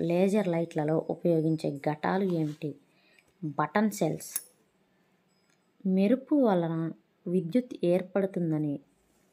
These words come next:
చూపించుటకు గాలిపటం ప్రయోగాన్ని చేసింది ఎవరు? ఫ్రాంక్లిన్. ఎప్పుడంటే పదిహేడు వందల యాభై రెండులో. విద్యుత్ వలయం తెరిచి ఉంచడానికి లేదా మూసి ఉంచడానికి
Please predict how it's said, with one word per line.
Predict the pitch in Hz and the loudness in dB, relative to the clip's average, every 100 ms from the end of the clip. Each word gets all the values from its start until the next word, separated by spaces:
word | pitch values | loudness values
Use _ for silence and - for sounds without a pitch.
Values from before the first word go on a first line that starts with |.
| _ _ _ _ _ _ _ _ _ _ _ _ _ | _ _ _ _ _ _ _ _ _ _ _ _ _
చూపించుటకు | - 208 208 208 214 202 185 180 151 143 277 - - | -4 -2 0 0 0 0 -4 -4 -6 -6 -8 -8 0
గాలిపటం | 170 214 269 233 220 202 | 2 4 2 0 0 -2
ప్రయోగాన్ని | 196 175 165 160 156 160 - | 0 0 2 0 -2 -4 -4
చేసింది | 151 151 151 180 202 | -6 -4 -4 -4 -6
ఎవరు? | 147 147 151 - _ _ _ _ _ _ | -6 -2 -2 -4 _ _ _ _ _ _
ఫ్రాంక్లిన్. | - - 185 196 196 196 165 143 - _ _ _ | -8 -2 0 2 2 2 2 0 -10 _ _ _
ఎప్పుడంటే | 170 170 196 190 175 302 339 | -10 -4 0 0 0 -2 -2
పదిహేడు | 170 165 185 185 | -4 -2 2 2
వందల | 165 165 208 | 2 0 -2
యాభై | 170 151 156 156 | -4 -4 -4 -6
రెండులో. | 156 147 156 139 - _ _ _ _ _ _ - | -4 -2 -2 -4 -10 _ _ _ _ _ _ -4
విద్యుత్ | 170 175 262 277 233 | 0 2 2 0 0
వలయం | 196 180 180 | 2 2 0
తెరిచి | 180 - 175 202 226 | -2 -2 -2 0 0
ఉంచడానికి | 196 180 160 160 160 170 170 - | 0 -2 -2 -2 -2 -2 -6 -4
లేదా | 170 160 151 - _ | 0 0 0 -4 _
మూసి | 175 190 202 202 | 0 2 2 0
ఉంచడానికి | 180 165 151 151 147 151 - | -2 -2 -2 -2 -4 -6 -8